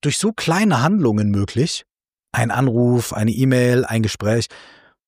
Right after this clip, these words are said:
Da muss gar nicht ein riesengroßes Wunder passieren. Ich kann mir einen Teil von dem Wunder, ich kann mir zehn Prozent, fünf Prozent, zwanzig Prozent von dem Wunder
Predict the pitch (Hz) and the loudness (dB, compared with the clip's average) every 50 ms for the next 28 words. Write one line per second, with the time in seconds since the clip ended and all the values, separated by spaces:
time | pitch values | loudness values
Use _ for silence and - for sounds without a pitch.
0 | _ _ _ _ _ _ _ _ _ _ - 135 143 127 - - - 127 127 120 | _ _ _ _ _ _ _ _ _ _ -4 -2 -2 -2 0 0 0 0 0 0
1 | 131 123 135 135 120 117 - - 120 101 101 104 156 208 208 - - 104 - - | 0 0 0 -2 -4 -4 -4 -2 0 0 0 2 2 2 2 0 0 -4 -4 -4
2 | - 104 104 127 98 - - - - 139 135 131 123 120 110 101 - - - 170 | -2 -2 -4 -4 -4 -6 -8 -6 -2 0 2 2 2 2 0 0 -2 -2 0 0
3 | 185 170 - 135 120 113 104 95 113 110 110 104 - - 151 170 185 143 - - | 0 0 2 2 0 0 2 0 0 0 0 0 0 -2 0 0 0 0 0 0
4 | 180 190 165 120 107 - - 131 123 107 - 160 156 - 139 113 - 113 101 - | 0 0 0 -2 -4 -2 -2 -2 -2 0 -2 -4 -4 -4 -6 -6 -4 -4 -4 -2
5 | - 143 165 160 - - 135 110 - 131 113 101 - 110 110 104 92 101 113 120 | -2 -2 -2 -2 -4 -4 -4 -2 -2 -2 -2 0 0 0 0 0 0 0 2 2
6 | 123 131 | 2 2